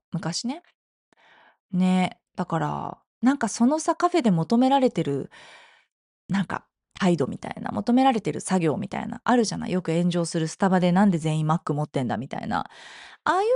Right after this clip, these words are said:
うのも、もしかしたら空気的に感じ取ってるのかもしれないし、ね、私は、まあ、家のこの空間で、なんか、ながらでできるんだもんね、いろんなことが。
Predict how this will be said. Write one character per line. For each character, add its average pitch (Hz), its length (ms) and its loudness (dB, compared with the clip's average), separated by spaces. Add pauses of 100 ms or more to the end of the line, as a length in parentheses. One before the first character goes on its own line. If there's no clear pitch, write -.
う - 20 -4
の 254 80 2
も、 175 260 0
も 180 160 2
し - 100 -4
か 240 120 -2
し - 80 -10
た 160 100 -6
ら 147 120 -6
空 240 240 -2
気 - 100 -14
的 277 240 -6
に 262 120 -4
感 269 240 -2
じ 277 120 -6
取 403 160 -2
っ - 20 -20
て 247 120 2
る 185 80 0
の 156 100 -4
か - 140 -10
も 135 100 -8
し - 140 -6
れ 156 120 -2
な 165 220 -2
い 160 320 -6
し、 226 880 -4 (920)
ね、 208 460 2 (100)
私 269 520 -2
は、 262 560 -2 (100)
ま 240 100 0
あ、 - 20 2
家 202 180 0
の 208 120 0
こ 208 120 -6
の 202 140 -2
空 196 240 -4
間 190 280 -4
で、 180 280 -4 (560)
な 190 120 4
ん 180 60 0
か、 - 260 -4 (640)
な 196 140 2
が 254 100 2
ら 285 120 2
で 277 320 0
で 240 100 -4
き 254 140 -4
る 233 100 0
ん 170 80 -2
だ 135 100 -8
も - 140 -12
ん - 80 -8
ね、 160 320 -6
い 170 60 -8
ろ 175 120 0
ん 175 40 0
な 185 80 -2
こ 202 120 -10
と 226 140 -4
が。 - 220 -8